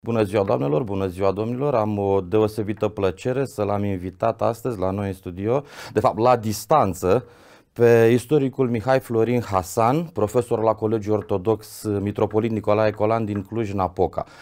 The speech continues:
Este, de fapt, o reîntâlnire. Am mai avut un interviu, uh, cu dumnealui acum, uh, aproape un an de zile, un interviu foarte, foarte interesant și care mie, cel puțin, uh, personal, mi-a lăsat o serie de întrebări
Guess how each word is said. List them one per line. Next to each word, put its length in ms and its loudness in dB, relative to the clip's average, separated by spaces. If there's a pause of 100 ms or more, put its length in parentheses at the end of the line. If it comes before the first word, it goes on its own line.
(180)
Este, 200 -2
de 100 0
fapt, 380 -2
o 220 4
reîntâlnire. 1040 4
Am 140 -8
mai 140 2
avut 300 0
un 120 0
interviu, 520 -2
uh, 380 2
cu 120 -10
dumnealui 480 0
acum, 400 -2
uh, 80 -2 (540)
aproape 320 -2
un 160 -2
an 120 0
de 140 -2
zile, 160 -6
un 80 -4
interviu 280 -6
foarte, 420 0
foarte 400 -2
interesant 600 -4 (440)
și 200 -8
care 340 0
mie, 380 2
cel 220 -2
puțin, 440 -4
uh, 200 -4
personal, 440 -2
mi-a 200 0
lăsat 460 0
o 60 -2
serie 300 0
de 120 -2
întrebări 500 -2